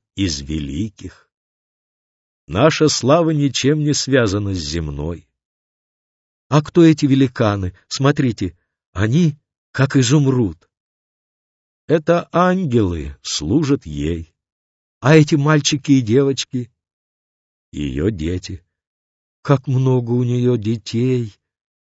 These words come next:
Каждый мальчик и даже взрослый мужчина становился ей сыном.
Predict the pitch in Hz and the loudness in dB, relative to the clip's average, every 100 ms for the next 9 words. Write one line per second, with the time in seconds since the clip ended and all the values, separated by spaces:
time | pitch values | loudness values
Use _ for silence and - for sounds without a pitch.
0 | _ _ _ - 80 101 82 90 73 85 | _ _ _ -6 0 2 2 -2 -2 -4
1 | 117 101 - 67 _ _ 80 85 85 85 | -4 -6 -10 -14 _ _ -4 -4 -2 -6
2 | 69 80 98 95 85 82 80 73 - - | -6 -4 -2 -2 -4 -4 -6 -6 -6 -4
3 | 107 120 76 - _ _ _ _ _ - | -4 -4 -8 -16 _ _ _ _ _ -14
4 | - 90 92 98 165 151 - 147 123 120 | -8 -4 0 2 4 2 0 0 2 0
5 | 127 - - 78 85 87 90 | -2 -6 -6 -4 -4 -6 -10